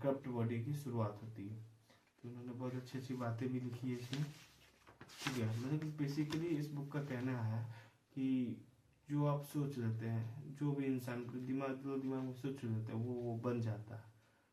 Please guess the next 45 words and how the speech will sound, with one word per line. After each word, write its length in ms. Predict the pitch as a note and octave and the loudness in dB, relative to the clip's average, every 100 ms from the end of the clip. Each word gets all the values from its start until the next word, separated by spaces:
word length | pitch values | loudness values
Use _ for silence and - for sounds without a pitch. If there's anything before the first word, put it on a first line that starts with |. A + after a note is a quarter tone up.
| _ | _
ठीक 140 | D3+ C#3 | -6 -2
है 120 | A2 | 0
ना। 200 | G#2+ A2 - - - - _ _ B2 | -2 -6 -10 -20 -20 -20 _ _ -4
आज 220 | C3 C#3 | -2 0
नहीं 120 | C3 | -2
तो 140 | B2+ | -2
कल 180 | B2+ B2+ | -2 -2
अगर 200 | B2+ B2+ | 0 0
आप 120 | B2+ | -2
जो 200 | B2+ C#3 | -2 0
भी 100 | C#3 | 2
सोच 360 | C#3+ B2+ A2+ - | 0 0 -2 0
रहे 80 | A2+ | 0
हो 80 | A#2+ | 0
और 100 | A#2 | -2
सही 260 | - C3+ C3+ C#3 | 2 2 2 0
दिल 140 | C#3 | -4
से 160 | C#3 B2+ | -4 -6
सोच 300 | B2+ A#2 B2+ | -8 -8 -8
रहे 80 | B2 | -8
हो, 60 | |
अच्छे 160 | B2 D3 | -4 -6
सोच 300 | C#3+ - - | -6 -8 -8
रहे 100 | A#2 | -8
हो, 60 | |
तो 60 | B2 | -6
वो 160 | A#2+ B2+ | -6 -4
आप 260 | C#3+ C#3+ A#3+ | -6 -8 -10
एक, 160 | B2 - - - _ _ _ _ - | -10 -10 -16 -20 _ _ _ _ 0
कभी 200 | C#3+ C#3+ | 4 4
ना 100 | C3+ | 4
कभी 220 | B2 B2 | 2 2
वो 120 | B2 | 2
आप 220 | C#3 C#3 | 2 2
बन 160 | B2 A#2 | 2 2
जाइएगा, 420 | A2+ G#2 G#2 G#2+ | 2 0 -2 -8
ठीक 240 | - C3+ A#2+ | -4 -2 0
है। 100 | A2 - - - _ _ _ _ _ _ _ _ - - _ - | -2 -6 -16 -20 _ _ _ _ _ _ _ _ -20 -20 _ -8
तो 60 | |
basically 520 | C3 C3+ - D3 C#3+ C3+ | -4 -4 -4 -4 -2 0
यही 160 | C#3 C#3+ | 0 -2
था 140 | C#3 | -4
जो 180 | B2+ A2+ | -4 -4
था 200 | C3 A2+ | -4 -4
इनका 300 | A#2 A2 | -4 -6